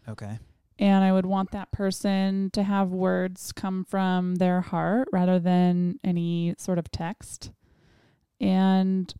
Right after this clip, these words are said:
Speaker 2: um,
Speaker 1: I like that.
Speaker 2: I would assume that that person would also have some, some similar spirituality to us, and that we would sort of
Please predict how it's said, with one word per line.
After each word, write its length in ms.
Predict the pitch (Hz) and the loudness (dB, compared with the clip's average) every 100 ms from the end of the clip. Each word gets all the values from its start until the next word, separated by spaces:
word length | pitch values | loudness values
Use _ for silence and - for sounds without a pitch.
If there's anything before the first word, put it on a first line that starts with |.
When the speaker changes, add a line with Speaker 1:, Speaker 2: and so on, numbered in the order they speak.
| - | -4
Speaker 2:
um, 600 | 196 190 190 185 185 180 - | 0 2 0 -2 -4 -8 -8
Speaker 1:
I 60 | 113 | -6
like 240 | 101 101 | -6 -8
that. 220 | 98 110 - _ _ _ | -12 -14 -16 _ _ _
Speaker 2:
I 140 | - 208 | 0 2
would 120 | 208 | 2
assume 640 | 190 - - 202 202 208 202 | 0 -6 -4 0 2 2 2
that 220 | 190 185 | 0 0
that 180 | 185 - | -4 -4
person 640 | 202 185 - 180 180 175 | -4 -4 -2 -2 -2 0
would 100 | 175 | -2
also 280 | 170 170 185 | -2 -6 -6
have 200 | 170 - | -6 -8
some, 380 | - - - 269 | -12 -16 -16 -18
some 200 | - 202 | -14 -14
similar 320 | - - - | -10 -10 -10
spirituality 840 | 185 - - - - 233 220 - 233 | -10 -8 -10 -10 -10 -10 -10 -10 -8
to 120 | - 233 | -4 0
us, 360 | 262 302 - - | 0 -2 -12 -8
and 600 | 202 190 185 185 180 - - _ _ _ _ _ _ | -2 0 0 -2 -4 -10 -18 _ _ _ _ _ _
that 220 | 240 214 - | -8 -6 -2
we 160 | 214 | 0
would 220 | 220 214 202 | 0 -2 -4
sort 300 | - 214 214 | -2 2 4
of 320 | 208 202 196 | 4 2 0